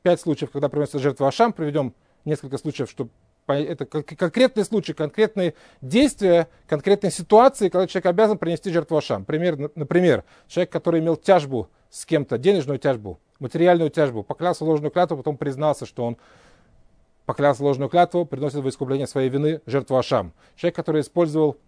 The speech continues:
ненамеренно, по ошибке использовал посвященное храму имущество в личных целях, приносит жертву Ашам. Человек, который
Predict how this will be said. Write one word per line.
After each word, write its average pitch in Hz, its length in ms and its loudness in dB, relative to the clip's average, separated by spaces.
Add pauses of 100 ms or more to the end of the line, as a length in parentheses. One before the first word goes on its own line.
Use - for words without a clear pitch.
(140)
ненамеренно, 147 560 -2
по 139 140 -2
ошибке 147 340 -4
использовал 143 480 -2 (240)
посвященное 156 640 -2
храму 156 380 -2
имущество 156 320 -6
в 135 40 -6
личных 147 280 -8
целях, 120 360 -2 (160)
приносит 139 360 -4
жертву 139 260 0
Ашам. 120 340 2 (280)
Человек, 156 260 -2
который 151 520 2